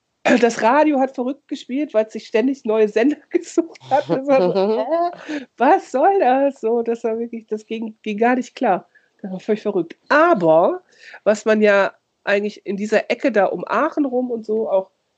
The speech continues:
Speaker 1: eigentlich mit der D N A dann aufgenommen hat, ist ja, Grenzen sind egal, egal wo du herkommst, ne? Irgendwie, du gehst mal in das eine Land, mal in das andere oder du wohnst in dem einen und arbeitest in dem anderen, aber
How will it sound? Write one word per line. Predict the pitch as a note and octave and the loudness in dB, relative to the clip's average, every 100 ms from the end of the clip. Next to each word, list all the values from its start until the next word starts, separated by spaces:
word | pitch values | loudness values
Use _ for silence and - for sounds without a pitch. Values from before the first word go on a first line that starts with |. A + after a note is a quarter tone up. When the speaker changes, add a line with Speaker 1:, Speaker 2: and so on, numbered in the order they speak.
| _ _ | _ _
Speaker 1:
eigentlich | G3 G#3 G3 - _ | -2 -2 -2 -8 _
mit | G#3 G#3 | -4 0
der | G3+ | 2
D | G3 | 2
N | F3 - | 0 0
A | G3 A3 | 0 2
dann | F3+ - | 0 0
aufgenommen | E3+ D3 - - F3 E3+ F3 | -2 -2 -8 -6 -4 -2 -2
hat, | A#3 D4+ _ _ _ _ | -2 -2 _ _ _ _
ist | F#3+ F#3 | -2 2
ja, | A3+ C4+ | 2 2
Grenzen | C#4 - F#3 A#3 D4 | 0 0 0 0 -6
sind | B3+ G#3+ | -8 -6
egal, | F#3 F3+ D#3 G#3 E4 F#4 | -6 2 2 4 2 0
egal | G#3 G#3 G#3+ G3 | -2 2 2 2
wo | |
du | F#3 | -2
herkommst, | D3+ E3+ - C#4 F4 - - | -2 -6 0 -2 -2 -10 -4
ne? | F#3 D#4+ E4 _ _ _ | -2 -2 -4 _ _ _
Irgendwie, | - A#3 B3+ C#4 D#4+ E4+ E4+ _ | -8 -6 -4 -2 0 -2 -4 _
du | A3 | -6
gehst | G3+ A3 A3 | -2 -4 0
mal | E3+ | 0
in | F3+ | 0
das | E3 | -2
eine | C#4+ D#4 | 0 2
Land, | C4+ B3+ - | 2 -2 0
mal | |
in | F3+ | -2
das | E3+ | -2
andere | A3+ C4 A#3+ | -6 -2 0
oder | A3+ F#3 | 2 0
du | E3+ F3 E3 - | -2 -8 -14 -4
wohnst | B3+ D4+ B3+ | 0 0 2
in | |
dem | A#3 G3 | 0 0
einen | G3+ G3 | 0 0
und | - | -2
arbeitest | E3 E3+ F#3 | 0 -2 -2
in | F#3+ | -4
dem | - | 0
anderen, | C#4 C#4 C4 B3+ | 0 2 0 0
aber | F3 F3+ F3+ | -2 -2 -4